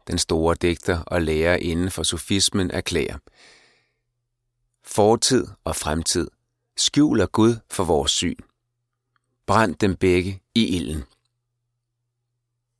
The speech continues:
Mester Eckhart, den åndelige lærer fra det trettende århundrede, opsummerede smukt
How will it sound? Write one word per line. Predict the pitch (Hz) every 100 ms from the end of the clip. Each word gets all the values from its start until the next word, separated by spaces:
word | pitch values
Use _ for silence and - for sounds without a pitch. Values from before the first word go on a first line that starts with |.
| _ _ _ _ _ _ _ _ _
Mester | 104 107 98 104
Eckhart, | 73 107 113 104 - -
den | 87
åndelige | 82 87 98 95
lærer | 85 82 90
fra | 87 78
det | 73
trettende | - 101 - 104
århundrede, | 87 90 92 95 95 90 82 _ _ _ _ -
opsummerede | 123 - 123 110 90 73 80
smukt | - - 110 -